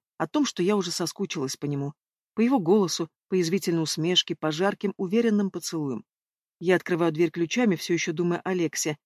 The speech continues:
и на моих губах сама собой расцветает мечтательная улыбка, которая тут же вянет, когда напарывается на суровый мамин взгляд. Мама стоит в коридоре, сдвинув брови, и смотрит на меня так, словно я пришла ночью вдрызг пьяная,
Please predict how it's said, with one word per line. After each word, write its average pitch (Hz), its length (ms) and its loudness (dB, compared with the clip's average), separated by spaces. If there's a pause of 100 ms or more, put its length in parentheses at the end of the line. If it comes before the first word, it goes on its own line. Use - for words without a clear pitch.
(360)
и 180 80 0
на 175 80 4
моих 170 160 2
губах 170 300 -2
сама 165 260 0
собой 165 280 -2
расцветает 165 500 -2
мечтательная 160 580 -2
улыбка, 151 480 -8 (380)
которая 269 340 4
тут 208 160 2
же 165 120 2
вянет, 220 380 4 (280)
когда 180 280 2
напарывается 214 600 2
на 180 80 2
суровый 190 380 0
мамин 160 300 0
взгляд. 147 420 -6 (500)
Мама 175 220 2
стоит 170 240 0
в - 60 -14
коридоре, 180 420 4
сдвинув 165 380 0
брови, 190 300 4
и - 20 4
смотрит 170 480 0
на 165 60 0
меня 165 220 0
так, 214 260 -4
словно 170 280 -2
я 160 160 0
пришла 165 300 -2
ночью 185 340 -2
вдрызг 160 400 -4
пьяная, 185 420 4